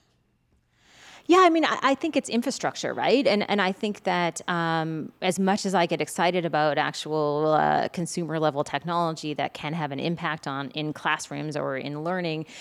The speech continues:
I think at the end of the day, if we were able to have infrastructure that connected everybody in a different way, so they had faster, uh, more reliable internet at an affordable price, I think that would be a total game changer. And I think the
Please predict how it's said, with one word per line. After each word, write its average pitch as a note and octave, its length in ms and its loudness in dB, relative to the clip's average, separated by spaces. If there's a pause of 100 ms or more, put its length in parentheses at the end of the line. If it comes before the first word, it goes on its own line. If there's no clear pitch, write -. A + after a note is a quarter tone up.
(180)
I F3 120 0
think F3+ 160 0
at F3 80 0
the E3 100 2
end D#3+ 160 0
of C#3+ 80 -4
the D#3 100 -2
day, D#3+ 380 4
if D3 160 -2
we E3 100 0
were D#3+ 220 0
able D#3 320 -2
to D3+ 220 -6
have D3+ 320 -2
infrastructure E3 720 -4
that C#3 220 -4
connected D3 420 -6
everybody D3 520 -2
in D3 260 -4
a C#3 40 -4
different C#3+ 460 -6
way, F3+ 240 2
so D#3+ 160 -4
they C#3+ 160 -4
had C3+ 220 -4
faster, C#3+ 720 -2
uh, C#3 140 -2
more D3+ 200 -2
reliable D3 480 0
internet D3+ 520 -4
at C#3 100 -4
an C#3+ 60 -8
affordable D3+ 520 -2
price, - 440 -2 (380)
I E3+ 100 2
think F3+ 180 0
that F3 140 2
would F3+ 100 -2
be G3 120 0
a G3 40 2
total A3 320 0
game G#3 320 -4
changer. D3+ 440 -4
And D#3 120 -2
I G#3 100 -2
think - 400 -8
the G#3+ 120 -4